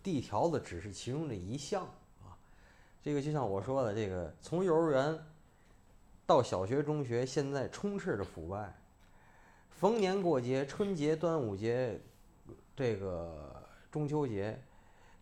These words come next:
给老师送购物卡的，老师记不住。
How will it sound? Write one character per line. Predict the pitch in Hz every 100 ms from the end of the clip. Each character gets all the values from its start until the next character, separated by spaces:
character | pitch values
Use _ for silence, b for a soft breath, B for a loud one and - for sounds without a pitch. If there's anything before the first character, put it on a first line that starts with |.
| -
给 | 143 220
老 | 190 104
师 | 113 156 170
送 | - 302 208
购 | 127
物 | 117 101
卡 | 85 85 87
的， | 87 85 -
老 | 101 90
师 | 87 117
记 | 117 123
不 | 76 78
住。 | 78